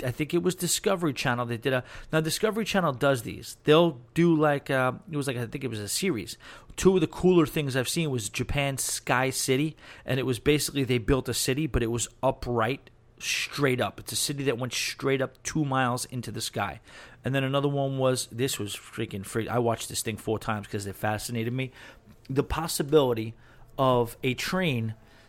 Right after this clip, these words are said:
that shoots you under the ocean from New York to London to Paris in an hour. And, uh,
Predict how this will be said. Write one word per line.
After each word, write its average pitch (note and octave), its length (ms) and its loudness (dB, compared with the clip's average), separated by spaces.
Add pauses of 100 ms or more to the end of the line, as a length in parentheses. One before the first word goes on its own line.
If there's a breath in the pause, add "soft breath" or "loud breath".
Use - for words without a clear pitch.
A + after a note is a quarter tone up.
(140 soft breath)
that C3 320 2
shoots - 480 -2
you B2+ 360 2
under F3+ 260 4
the G#3 180 4
ocean A#2 460 2 (840)
from B2 280 0
New C#3 120 4
York D#3 400 6 (120)
to C#3+ 120 -2
London C3 420 0
to A2+ 140 -4
Paris A#2 580 0 (540 soft breath)
in B2+ 160 2
an A#2 100 0
hour. A2 380 -4 (600 soft breath)
And, B2 220 2
uh, A2+ 260 2